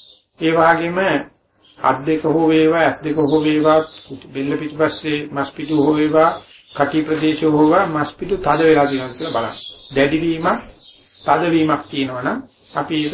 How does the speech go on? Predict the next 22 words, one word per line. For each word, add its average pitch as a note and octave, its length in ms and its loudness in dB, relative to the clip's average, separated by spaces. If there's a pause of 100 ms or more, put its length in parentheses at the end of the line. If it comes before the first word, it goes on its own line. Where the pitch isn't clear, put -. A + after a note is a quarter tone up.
නිදහස් D3+ 460 -2
කරන්න A2 300 -4
ඕනේ. - 260 -18
හැල්ලු D3 340 2
කරන්න D3+ 300 0
ඕනේ, F3 220 -2
ලිහිච්ඡ D3+ 400 -2
ස්වරූපෙන් E3+ 540 2
තියාගන්න. B2+ 400 -2 (1400)
ඊට G3+ 140 -4
පස්සේ G#3 300 0
මේ E3+ 200 0
ඉන්නවා G3+ 640 4
කියලා E3 280 2
අපි C#3+ 160 -2
අත්දකින්නේ E3+ 560 -2
මොකද්ද? G3 380 -2
මෙන්න E3 220 -6
මේ F3+ 200 -8
ලිහිච්ඡකම. D#3 680 -4 (760)
මේ F3+ 180 -10
සහැල්ලුව. C#3+ 640 -2